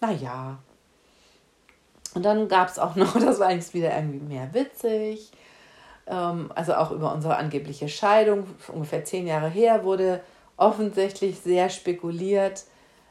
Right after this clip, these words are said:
Und weil wir dann auch gefragt wurden, wer denn den Zwingernamen behalten darf, ne, das ist ja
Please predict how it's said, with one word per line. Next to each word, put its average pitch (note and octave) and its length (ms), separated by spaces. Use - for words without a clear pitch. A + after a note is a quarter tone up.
Und F3 240
weil D#3+ 260
wir E3 60
dann D#3 160
auch D#3 180
gefragt D#3 460
wurden, D#3 340
wer E3 160
denn D3+ 380
den C#3+ 120
Zwingernamen G3 760
behalten F#3 580
darf, F3 560
ne, E3 140
das F3+ 180
ist - 100
ja D3 240